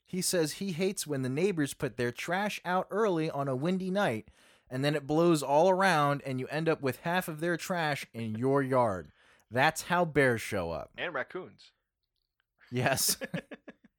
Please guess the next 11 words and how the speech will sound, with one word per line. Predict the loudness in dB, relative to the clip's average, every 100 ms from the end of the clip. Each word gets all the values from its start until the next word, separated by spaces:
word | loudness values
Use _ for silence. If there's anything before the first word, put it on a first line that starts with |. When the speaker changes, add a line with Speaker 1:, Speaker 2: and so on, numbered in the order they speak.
| -20 _ _ _ -20 -20 _ _ _ _ -8
Speaker 1:
Call | -6
'em |
Speaker 2:
Maybe | -2
Speaker 1:
trash | 4 4 2
pandas | 2 2 0 -2
for | -2 -2
a |
reason. | 0 -2 -2
Speaker 2:
That's | -4 2 4
right. | 4 0 -8 -8
<laughs> | -10